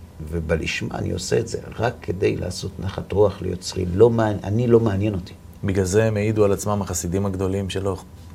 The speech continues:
Speaker 2: לא הרגישו שום בעיה אפילו.
Speaker 1: נכון, נכון. אני אגיד לך את זה אחרת. אולי קצת יותר מחודד. אם בפסגת השלא לשמה הכנסתי את הקדוש ברוך הוא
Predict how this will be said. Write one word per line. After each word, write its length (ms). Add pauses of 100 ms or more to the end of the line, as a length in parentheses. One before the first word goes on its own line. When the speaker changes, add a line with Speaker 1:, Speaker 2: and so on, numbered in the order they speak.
(400)
Speaker 2:
לא 120
הרגישו 420
שום 640 (1120)
בעיה 420
אפילו. 340
Speaker 1:
נכון, 320 (640)
נכון. 260
אני 140
אגיד 140
לך 120
את 80
זה 100
אחרת. 420 (1600)
אולי 180
קצת 220
יותר 240
מחודד. 380 (1300)
אם 360
בפסגת 680
השלא 380
לשמה 360 (600)
הכנסתי 560
את 120
הקדוש 400
ברוך 400
הוא 180